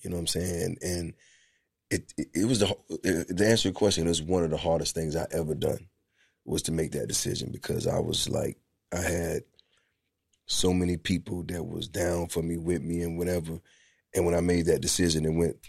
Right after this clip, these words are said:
in the instance, it was like I was just by myself. And it was like really nobody, like, around no more. And you kind of feel like this is what made you, you being the guy that moved with that type of power.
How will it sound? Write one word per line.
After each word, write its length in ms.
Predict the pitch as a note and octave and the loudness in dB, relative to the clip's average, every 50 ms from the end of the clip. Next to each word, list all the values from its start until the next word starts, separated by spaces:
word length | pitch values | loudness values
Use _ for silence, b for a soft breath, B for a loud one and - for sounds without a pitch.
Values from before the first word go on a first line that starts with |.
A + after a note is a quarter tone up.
| - - | -6 -2
in 140 | F#2 F2 | -2 0
the 80 | E2 - | 0 0
instance, 400 | E2 F2+ D#2+ - - D#2+ D#2+ D#2+ | 2 0 0 0 0 -2 0 0
it 60 | D#2+ | 0
was 160 | D#2 D#2+ D2+ | 0 0 0
like 160 | E2+ F2 E2+ E2 | 0 0 2 2
I 80 | E2+ | 0
was 100 | E2 E2 | 0 0
just 160 | E2 D#2 D2 | -2 -2 0
by 100 | D2+ E2 | 2 2
myself. 460 | E2 E2 D#2 - - D#2+ D#2 D2+ - - _ _ _ _ _ _ _ _ _ _ _ _ _ _ _ _ | 2 2 0 0 0 0 0 -2 -4 -10 _ _ _ _ _ _ _ _ _ _ _ _ _ _ _ _
And 140 | - D2 D#2+ | -10 -8 -8
it 60 | D#2+ | -6
was 180 | - - D#2+ D#2+ | -4 -4 -4 -4
like 180 | E2 E2+ - - | -4 -4 -4 -4
really 240 | D2+ D#2 D2 D2+ D2 | -4 -4 -4 -2 -2
nobody, 840 | D2+ D#2 D#2 D#2 D2+ D2+ - D2 D2+ D2+ D2 C#2+ - - - - _ _ _ _ _ _ _ _ _ _ _ _ _ _ - | -2 -2 -2 -2 -2 -4 -4 -2 -2 -4 -4 -4 -6 -10 -12 -18 _ _ _ _ _ _ _ _ _ _ _ _ _ _ -18
like, 460 | - - - - - - - - - - | -16 -14 -8 -6 -4 -4 -4 -6 -4 -4
around 540 | - - - - D2+ D2 C#2+ C#2 C2+ - | -2 0 2 2 2 2 0 0 -2 -4
no 160 | - - C#2+ D2 | -4 -4 -4 -4
more. 340 | D2 C#2+ C#2+ C2+ C2 C#2 | -4 -4 -4 -2 -2 -2
And 160 | C2+ - - - | -4 -6 -6 -8
you 120 | - D#2+ | -8 -6
kind 240 | - - E2+ E2 D#2+ | -2 0 0 0 0
of 80 | D#2+ | -2
feel 300 | - - - F2 F2 E2+ | -4 -2 2 4 4 4
like 420 | D#2+ D#2+ D#2+ D#2+ D#2 C#2+ - - - _ _ _ _ _ _ _ _ _ _ _ _ _ _ _ | 4 2 2 0 0 -2 -2 -6 -14 _ _ _ _ _ _ _ _ _ _ _ _ _ _ _
this 540 | - - - E2 F2+ F2 - - - - - - _ - | -14 -10 -4 0 2 2 2 2 0 -2 -4 -8 _ -4
is 140 | F2+ D#2 D2+ | -4 -2 2
what 180 | D2+ E2 D2+ | 2 2 4
made 400 | D2+ E2 E2 E2+ E2+ E2 D2 D2+ | 4 4 4 4 4 2 0 0
you, 120 | D#2+ D#2+ D2+ | -2 0 0
you 400 | D2 D#2 F2 F2+ E2+ D#2 D2+ D2+ - _ _ D2+ | -2 0 0 0 2 0 -2 -4 -8 _ _ -10
being 300 | D2+ E2 D#2+ E2 E2 D#2+ | -4 -2 0 0 0 0
the 80 | E2 D#2 | -2 0
guy 240 | D#2+ F2 D#2+ D#2+ E2 | 0 2 2 2 0
that 180 | D2 D2+ D2 | 0 0 0
moved 320 | D2+ E2 E2+ E2+ D#2+ C2+ C#2+ | 0 0 0 0 0 -2 -4
with 120 | D#2 - | -4 -4
that 200 | E2+ E2 D#2 - | -2 -2 -2 -2
type 300 | - - E2 E2 D#2+ - | -2 -2 -2 -4 -4 -4
of 160 | D2+ D2+ D2+ - b b b b b b b b | -6 -6 -6 -8 b b b b b b b b
power. 520 | - - F#2 E2+ E2 E2 - G2 F#2+ E2+ | 0 2 4 4 4 2 0 -4 -4 -8